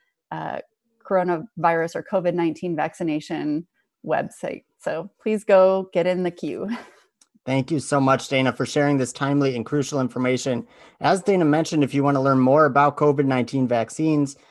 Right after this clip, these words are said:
Speaker 2: including a Q and A with task force member Doctor Sandro Cinti, you can go to M M headlines dot org. That's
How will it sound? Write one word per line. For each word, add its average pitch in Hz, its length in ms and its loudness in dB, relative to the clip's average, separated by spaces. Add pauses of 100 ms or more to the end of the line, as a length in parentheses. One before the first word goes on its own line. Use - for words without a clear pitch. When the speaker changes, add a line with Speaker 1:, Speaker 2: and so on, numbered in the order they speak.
(220)
Speaker 2:
including 254 340 2
a 156 60 6
Q 240 320 2
and 170 100 4
A 214 100 6
with 214 160 2
task 127 300 -2
force 135 220 0
member 139 260 2
Doctor 131 320 0
Sandro 135 400 -2
Cinti, 170 520 -2
you 131 120 0
can 208 160 0
go 151 100 6
to 143 80 6
M 151 160 6
M 160 140 4
headlines 143 580 0
dot 127 360 -2
org. 147 420 2 (340)
That's 117 260 -2